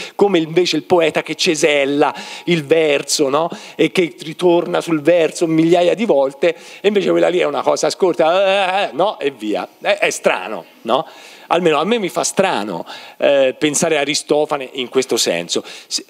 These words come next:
invece, se io tratto il testo di Aristofane come una specie di deposito, no? Eh, na-,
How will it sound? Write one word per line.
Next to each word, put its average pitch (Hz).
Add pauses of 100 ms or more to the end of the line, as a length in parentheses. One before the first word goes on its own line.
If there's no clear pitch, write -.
(120)
invece, 214
se -
io 240
tratto 190
il 147
testo 220
di 156
Aristofane 139
come 180
una 156
specie 202
di 147
deposito, 107 (220)
no? 107 (380)
Eh, 98
na-, 120